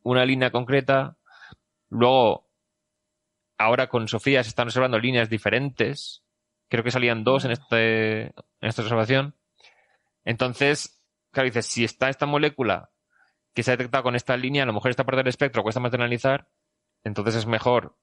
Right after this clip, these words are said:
si en vez de microondas se hace también en infrarrojo lejano y cosas así, porque son líneas diferentes. O sea, ya, ya tienes,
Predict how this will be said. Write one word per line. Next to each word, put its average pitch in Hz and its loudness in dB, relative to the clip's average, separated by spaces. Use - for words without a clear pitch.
si - -6
en 101 -4
vez 104 0
de 110 -8
microondas 113 0
se 98 0
hace 98 0
también 110 0
en 110 -2
infrarrojo 123 0
lejano 127 -2
y 120 -12
cosas 127 -2
así, 147 -6
porque 113 0
son 117 2
líneas 127 4
diferentes. 117 -2
O - -20
sea, 113 2
ya, 120 0
ya 135 -4
tienes, 139 0